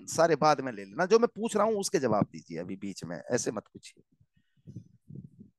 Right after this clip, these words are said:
जो मैं कहना चाह रहा हूं उसके मर्म को समझो। घड़ा खाना नंबर चार की आसिया है, यानी कि पंडित रूपचंद जोशी ने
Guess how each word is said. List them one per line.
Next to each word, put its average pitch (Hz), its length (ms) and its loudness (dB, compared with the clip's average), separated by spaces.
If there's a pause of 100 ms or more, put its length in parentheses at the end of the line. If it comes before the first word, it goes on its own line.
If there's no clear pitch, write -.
(880)
जो 175 200 2
मैं 233 140 8
कहना 160 360 4
चाह 165 200 4
रहा 214 100 8
हूं 226 180 6
उसके 214 260 2
मर्म 180 260 2
को 180 120 -10
समझो। 143 400 -6 (1080)
घड़ा 131 300 6
खाना 131 300 -2
नंबर 156 280 0
चार 131 280 0
की 139 180 -6
आसिया - 380 -4
है, - 240 -14 (500)
यानी 160 440 8
कि 160 220 0 (160)
पंडित 160 240 0
रूपचंद 127 500 -4
जोशी 107 380 -8
ने 160 160 -2